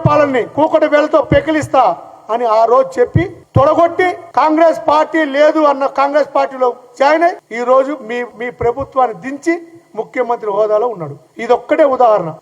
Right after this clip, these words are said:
మీరు అంటున్నారు కదా రేవంత్ రెడ్డి గారిని లీకు వీరుడని,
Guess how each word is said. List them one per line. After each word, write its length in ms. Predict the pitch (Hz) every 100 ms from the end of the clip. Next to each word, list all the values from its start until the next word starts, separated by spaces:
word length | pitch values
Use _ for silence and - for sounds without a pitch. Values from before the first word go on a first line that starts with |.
| -
మీరు 140 | 233 262
అంటున్నారు 340 | 262 320 330 294
కదా 140 | 254 147 - - - - _ _ -
రేవంత్ 400 | 196 277 302 302
రెడ్డి 140 | 285 254
గారిని 260 | 233 147 - - - - - 226
లీకు 280 | 311 311 311
వీరుడని, 420 | 294 294 269 190